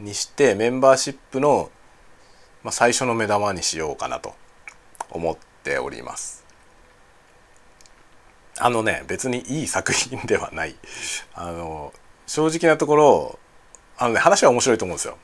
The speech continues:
話は面白い。昨日ね、読み直したけど、話は面白かった。面白かったんですけど、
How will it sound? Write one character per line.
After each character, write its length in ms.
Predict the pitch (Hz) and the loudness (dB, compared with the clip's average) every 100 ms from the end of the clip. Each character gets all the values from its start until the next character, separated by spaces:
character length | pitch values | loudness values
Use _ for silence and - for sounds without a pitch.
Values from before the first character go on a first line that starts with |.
| - | -6
話 320 | 131 170 202 | 2 2 6
は 60 | 135 | 6
面 140 | 120 | 6
白 160 | 123 117 | 0 -2
い。 20 | 113 | 0
昨 60 | 143 | 0
日 60 | 117 | 2
ね、 80 | 87 | 0
読 160 | 98 | -2
み 80 | 120 | -2
直 140 | 135 135 | 0 0
し 60 | |
た 120 | - | -2
け 80 | 82 | -4
ど、 80 | 76 | -6
話 240 | 104 110 | -4 0
は 60 | 92 | 0
面 100 | 82 | 0
白 120 | - | -8
か 60 | - | -10
っ 20 | |
た。 140 | - - - - - - - - - - - | -14 -18 -20 -20 -18 -18 -18 -20 -20 -20 -2
面 140 | 135 | 0
白 160 | 165 165 | 4 4
か 80 | 113 | 4
っ 60 | - | 0
た 120 | - 80 | -6 -6
ん 60 | |
で 80 | 69 | -6
す 120 | - | -12
け 100 | 65 | -8
ど、 280 | 78 82 | -2 -2